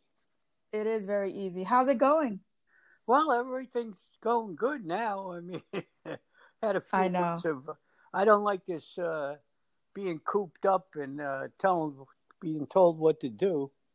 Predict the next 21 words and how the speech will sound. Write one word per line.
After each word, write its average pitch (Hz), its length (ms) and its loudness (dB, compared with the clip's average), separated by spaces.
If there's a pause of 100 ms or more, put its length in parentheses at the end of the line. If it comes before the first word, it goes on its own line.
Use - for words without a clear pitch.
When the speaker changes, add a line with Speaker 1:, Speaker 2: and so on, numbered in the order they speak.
(640)
Speaker 1:
Yeah, 180 280 2
welcome 202 440 6
to 202 140 0
my 190 200 12
world. 175 460 6 (100)
Speaker 2:
You 175 200 2
know, 151 300 4 (220)
I 151 60 10
mean, 160 340 2
Speaker 1:
<laughs> - 0 -
Speaker 2:
uh, 151 380 4
you 180 160 -4
know, 160 280 0 (760)
they 165 80 -8
gave 170 340 0
too 202 160 -2
much, 170 420 -2
uh, 143 380 0 (1000)
too 196 100 -2
much 180 320 2
power 160 540 8